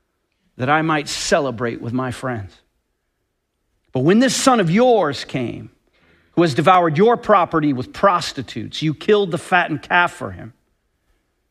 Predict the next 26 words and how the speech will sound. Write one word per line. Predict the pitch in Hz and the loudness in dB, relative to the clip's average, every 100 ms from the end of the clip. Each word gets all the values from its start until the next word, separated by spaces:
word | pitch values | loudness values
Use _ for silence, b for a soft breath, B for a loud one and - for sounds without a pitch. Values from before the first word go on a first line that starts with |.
| _ _ _ _ | _ _ _ _
And | 107 | -6
he | 117 | -6
said | - 196 185 | 0 0 2
to | 156 | 0
him, | 143 135 | 0 -2
"Son, | - - 196 160 143 135 | -4 -4 0 0 0 0
you | 131 165 | 0 0
are | 151 - - | -2 -4 -2
always | 180 190 170 151 135 - | 0 0 0 0 -2 -4
with | 160 160 | -4 -4
me, | 123 113 110 107 _ _ _ _ - | -4 -4 -6 -12 _ _ _ _ -8
and | 120 | -2
all | 143 165 | 0 0
that | 160 160 | 0 -2
is | 143 139 | -2 -2
mine | 160 151 131 120 | -2 -2 -4 -6
is | 107 | -6
yours. | 131 156 123 117 - _ _ _ _ _ _ _ _ _ _ _ _ - | -4 -4 -8 -12 -20 _ _ _ _ _ _ _ _ _ _ _ _ -8
It | |
was | 131 - | -6 -2
fitting | 202 190 160 | 0 2 2
to | 131 | -2
celebrate | - 196 190 135 135 127 | -4 -2 -2 -4 -4 -4
and | 120 | -6
be | 120 | -8
glad, | 107 147 160 131 107 104 | -6 -2 -2 -4 -8 -14